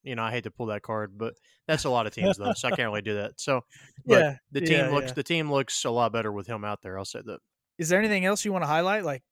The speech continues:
Speaker 2: Bijan, he must have played good, right? And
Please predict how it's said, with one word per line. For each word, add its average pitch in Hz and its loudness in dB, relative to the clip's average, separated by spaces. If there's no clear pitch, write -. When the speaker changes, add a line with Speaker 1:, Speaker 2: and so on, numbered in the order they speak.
Speaker 2:
Bijan, 165 -2
he 160 -4
must 180 -4
have 147 -16
played 143 -4
good, 151 -2
right? 156 -2
And 135 -8